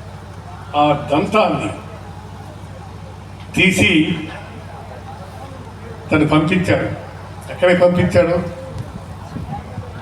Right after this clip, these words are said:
శ్రీలంక. City of Candy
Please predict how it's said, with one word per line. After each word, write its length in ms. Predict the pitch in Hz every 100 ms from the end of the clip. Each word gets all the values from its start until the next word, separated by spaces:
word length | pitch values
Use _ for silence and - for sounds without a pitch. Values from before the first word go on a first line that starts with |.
| - - - - - - - - - - -
శ్రీలంక. 720 | 165 175 156 - - - - - - - - - - - - - - - - - - - - - - - - - - - - - - - - - - - - - -
City 200 | 180 208
of 180 | 196 180
Candy 540 | 196 185 180 151 143